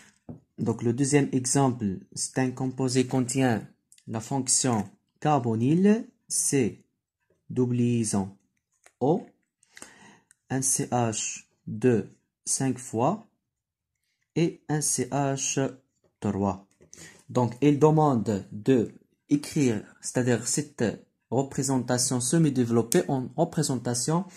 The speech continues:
développée. Donc, قبل ما نعمل la représentation topologique, par exemple, donc, cette composée,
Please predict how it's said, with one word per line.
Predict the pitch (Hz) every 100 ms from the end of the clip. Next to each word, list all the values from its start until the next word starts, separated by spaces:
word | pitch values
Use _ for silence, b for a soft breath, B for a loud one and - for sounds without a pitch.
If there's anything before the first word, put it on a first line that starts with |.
| B B B B -
développée. | - 139 113 104 - - 117 - - _ _ _ - _ _ - - -
Donc, | 123 156 151 110 113 - B B B B B B -
قبل | 131 175
ما |
نعمل | 170 151 147
la |
représentation | 143 143 131 127 120 127 123
topologique, | - 113 107 127 -
par | 104
exemple, | 101 - 180 214 254 269 _
donc, | 127 127 104 - _ _
cette | - 170 165
composée, | 156 151 156 147 147 113 -